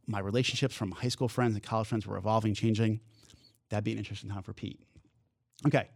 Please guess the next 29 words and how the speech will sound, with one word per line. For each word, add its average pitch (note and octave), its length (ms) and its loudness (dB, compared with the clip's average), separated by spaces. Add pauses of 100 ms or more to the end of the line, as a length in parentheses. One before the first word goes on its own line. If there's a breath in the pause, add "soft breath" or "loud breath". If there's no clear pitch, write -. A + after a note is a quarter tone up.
(280)
that's A2+ 220 -6
what A#2+ 100 -2
we A#2 60 2
wanna G#2+ 180 2
do. G2+ 240 -4 (560 soft breath)
Which C#3+ 220 2
characters A2+ 400 -2
would A2 160 -6
help G#2 260 -6
us - 360 -8 (320)
that F#2+ 200 -2
idea? G2 360 -4
So G#2 220 2
I F#2+ 80 -2
was G#2 100 0
thinking, G#2 260 -2
like, F#2+ 220 -8 (420 soft breath)
well, A2 320 4 (300 soft breath)
when A#2 120 -2
it G#2 60 -4
comes A2+ 280 2
to, G2+ 540 0 (480 soft breath)
um, G2+ 340 -4 (180)
friendships, B2+ 640 4
relationships, G#2+ 560 -2 (200)
who A2+ 220 4
are C3 80 8
those A#2 140 4
people? G2+ 440 -2